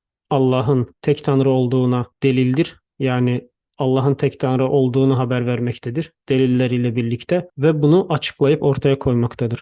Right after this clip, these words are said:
Meleklerin faaliyetleri de, amelleri de işleri de, fiilleri de bu doğrultudadır ve gerçek ilim adamlarının da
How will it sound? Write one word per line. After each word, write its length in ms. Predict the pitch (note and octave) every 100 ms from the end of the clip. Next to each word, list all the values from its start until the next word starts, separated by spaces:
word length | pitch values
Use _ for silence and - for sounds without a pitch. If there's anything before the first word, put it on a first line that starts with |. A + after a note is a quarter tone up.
| -
Meleklerin 720 | D3 D3+ D3 D3+ D3 F3 F3+ -
faaliyetleri 760 | D#3 C#3+ C#3 C#3 C#3 C#3 D3+
de, 120 | C#3+
amelleri 580 | D3+ C#3 C3+ C3+ C3+ C#3+
de 200 | C3+ D3 _ _ _ -
işleri 420 | D3+ - C#3+ C#3+
de, 200 | C3 D3+ -
fiilleri 580 | - C#3+ C#3 C#3 C#3+ C#3+
de 140 | E3 -
bu 140 | D#3+ D3+
doğrultudadır 720 | C#3 C3 B2+ B2 B2 C#3+ F3 _
ve 380 | C3+ C#3 C#3+ C3 - C#3+
gerçek 480 | C#3+ C#3 - F#3 D3
ilim 220 | C3 C3
adamlarının 680 | B2 B2+ B2+ B2+ B2+ B2+ B2
da 200 | F3